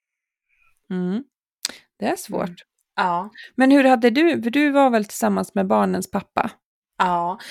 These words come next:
Speaker 1: Ett tag.
Speaker 2: men då visste jag ju inte om, för vi gjorde ju s-, vi gjorde ju slut för sju år sedan.
Speaker 1: Ja.
Speaker 2: Ehm, och då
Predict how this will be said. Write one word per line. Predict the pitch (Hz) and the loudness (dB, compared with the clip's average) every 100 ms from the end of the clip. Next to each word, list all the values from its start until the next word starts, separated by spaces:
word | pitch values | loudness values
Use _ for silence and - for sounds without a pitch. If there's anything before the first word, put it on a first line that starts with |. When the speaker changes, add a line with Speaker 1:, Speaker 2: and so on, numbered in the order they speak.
| - | -6
Speaker 1:
Ett | 202 | 0
tag. | 202 | 2
Speaker 2:
men | 247 247 | 4 2
då | 311 | 0
visste | 254 277 - - - | 0 -4 -2 -4 0
jag | 254 | 0
ju | 214 196 | 0 -2
inte | 214 185 185 - - 202 | -4 -6 -6 -8 -4 0
om, | 220 190 156 156 156 156 160 | 0 -2 -4 -8 -8 -8 -8
för | 196 | -8
vi | 208 | -4
gjorde | 220 185 | -4 -4
ju | 175 | -6
s-, | 165 - - | -10 -12 -10
vi | 185 202 | -8 -4
gjorde | 185 175 | -4 -4
ju | |
slut | 170 196 165 | -6 -4 -6
för | - 151 135 131 147 143 _ _ - - | -4 -2 0 0 -4 -8 _ _ -12 -4
sju | 147 139 | -2 -2
år | 117 147 | -4 -6
sedan. | - 135 151 _ _ - | -6 -6 -8 _ _ 2
Speaker 1:
Ja. | 190 180 180 - _ _ _ _ _ _ _ _ _ _ | 4 4 0 -6 _ _ _ _ _ _ _ _ _ _
Speaker 2:
Ehm, | 196 156 160 156 151 147 | -12 -10 -10 -10 -10 -10
och | 156 | -10
då | 156 175 160 151 147 | -10 -8 -4 -4 -4